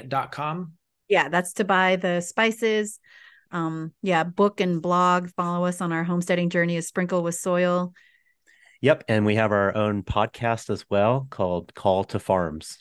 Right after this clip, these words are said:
Speaker 3: <laughs>
Speaker 1: Yes, because your background's military.
Speaker 3: <laughs> That's
Speaker 2: Yeah.
Speaker 3: right.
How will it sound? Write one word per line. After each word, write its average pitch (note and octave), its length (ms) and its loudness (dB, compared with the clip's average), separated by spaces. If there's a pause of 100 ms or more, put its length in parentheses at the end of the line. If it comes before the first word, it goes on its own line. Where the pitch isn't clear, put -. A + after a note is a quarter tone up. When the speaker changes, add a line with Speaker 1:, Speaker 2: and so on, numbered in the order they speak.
(120)
Speaker 3:
<laughs> F3 140 -6 (320)
Speaker 1:
Yes, C3 500 -4
because B2+ 300 -8
your C3+ 260 -8
background's C3+ 440 -6
military. D#3+ 360 -8 (220)
Speaker 3:
<laughs> - 220 -6
That's C#3 180 0
Speaker 2:
Yeah. E3 180 2
Speaker 3:
right. B2+ 260 2